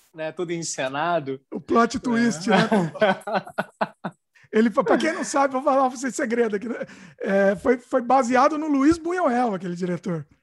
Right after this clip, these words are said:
Speaker 1: Uau!
Speaker 2: Foi, foi, ele, é, visualmente, ele é parecido com o Luiz Buñuel, meu diretor favorito, assim, então
Speaker 1: <laughs>
Speaker 2: foi uma, uma referência a ele, assim.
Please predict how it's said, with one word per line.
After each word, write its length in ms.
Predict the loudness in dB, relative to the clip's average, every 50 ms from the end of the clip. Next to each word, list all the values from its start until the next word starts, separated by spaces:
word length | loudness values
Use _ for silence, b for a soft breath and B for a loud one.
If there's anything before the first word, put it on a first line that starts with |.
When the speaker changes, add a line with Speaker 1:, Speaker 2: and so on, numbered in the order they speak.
| _ -18
Speaker 1:
Uau! 640 | -12 -8 -8 -6 -6 -6 -8 -8 -10 -12 -14 -12 -10
Speaker 2:
Foi, 160 | -8 -8 -8
foi, 240 | -6 0 2 2 4 4
ele, 220 | 4 2 2 2
é, 140 | 0 -2 -2 -2
visualmente, 760 | 0 2 2 2 4 4 4 4 6 4 4 2 0 0 -2 -2
ele 120 | -2 -2
é 20 |
parecido 560 | -2 -2 -2 -2 -2 -2 -4 -4 -6 -6 -6 -6
com 100 | -4 -2
o 40 |
Luiz 180 | -2 -2 -2 -2
Buñuel, 500 | -2 -2 -2 0 0 0 0 -2 -2 -4 B B B B B
meu 120 | 0 2
diretor 360 | 4 4 4 4 4 4 2
favorito, 600 | 4 4 2 2 4 4 4 4 2 0 -2 -6
assim, 160 | -8 -8 -8 -8
então 260 | -6 -4 -6 -6 -6 B B B
Speaker 1:
<laughs> 480 | B 2 2 2 2 2 0 0 -2 -4
Speaker 2:
foi 120 | -2 0
uma, 200 | 2 2 2 0
uma 220 | 0 0 0 0 2
referência 680 | 0 0 0 2 2 2 4 2 0 -2 -2 -4 -2
a 40 | -2
ele, 240 | -2 -2 -2 -4 -6
assim. 180 | -8 -12 -14